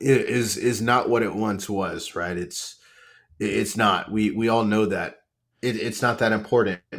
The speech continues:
but it's still important for these guys who have dreams and aspirations. They think they're gonna be a part of the show. That sucks.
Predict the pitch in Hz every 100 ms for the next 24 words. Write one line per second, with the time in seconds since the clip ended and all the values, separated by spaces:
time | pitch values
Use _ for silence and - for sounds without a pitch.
0 | 90 117 113 123 - 175 143 127 110 143
1 | 143 143 117 131 170 113 110 120 127 107
2 | 123 107 92 117 135 120 120 117 104 101
3 | 120 123 104 101 117 131 131 123 113 107
4 | 120 113 104 123 120 120 120 _ _ _
5 | _ _ _ 196 196 - 139 151 - -
6 | -